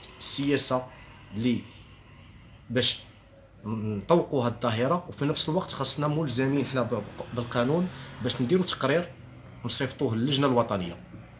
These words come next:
تقرير يضم جميع ش-، الاستراتيجية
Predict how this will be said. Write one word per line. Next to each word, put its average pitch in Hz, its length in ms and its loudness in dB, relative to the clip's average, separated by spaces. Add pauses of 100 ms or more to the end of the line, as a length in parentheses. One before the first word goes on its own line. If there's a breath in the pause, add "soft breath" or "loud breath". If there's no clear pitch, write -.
(880)
تقرير 131 400 -2
يضم 123 360 2
جميع 131 460 2 (220)
ش-، - 140 -2 (300)
الاستراتيجية 123 1040 2